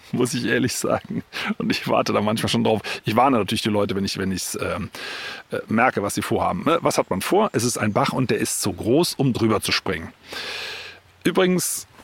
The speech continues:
auch wenn der Bach nur einen halben Meter breit ist, ist der zu groß zum Drüberspringen. Ich sag's euch. Was macht man? Man sucht, man, man geht an die Böschung und klar, logisch, macht, versucht mit einem Riesensatz rüberzuspringen. Und in,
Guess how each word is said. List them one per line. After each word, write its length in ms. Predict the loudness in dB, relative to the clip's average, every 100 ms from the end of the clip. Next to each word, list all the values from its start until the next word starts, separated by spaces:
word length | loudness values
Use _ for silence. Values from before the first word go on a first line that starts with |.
| _ _ _
auch 120 | 2 4
wenn 80 |
der 80 | 6
Bach 140 | 4 4
nur 100 | 4
einen 140 | 4
halben 240 | 4 6
Meter 280 | 4 6 4
breit 300 | 4 4 4
ist, 180 | 0 0
ist 200 | -4 0
der 120 | -2 0
zu 120 | -2
groß 320 | -2 -2 -2
zum 140 | -2
Drüberspringen. 560 | 0 2 2 2 -2 -2
Ich 80 | -2
sag's 260 | -2 -2
euch. 240 | -4 -4 -6 -10 -14 -10 -8 -8 -10 -6
Was 160 | -4
macht 300 | -2 -4 0
man? 240 | 2 2 2 -6 _ _ -18 -18 -14 -4
Man 140 | 0
sucht, 300 | 2 0 0
man, 160 | 2 2 2
man 160 | 0
geht 220 | 2 0 0
an 80 |
die 60 | 0
Böschung 500 | 2 2 4 2 2 2
und 420 | 2 2 0 -10 _ _ -8
klar, 300 | 2 4 4
logisch, 380 | 2 2 2 2
macht, 160 | 0 0 -4
versucht 320 | 0 0 0
mit 100 | 0
einem 160 | 2 2
Riesensatz 460 | 4 4 4 2 2
rüberzuspringen. 640 | 2 2 -2 2 2 4
Und 80 | 4
in, 200 | 4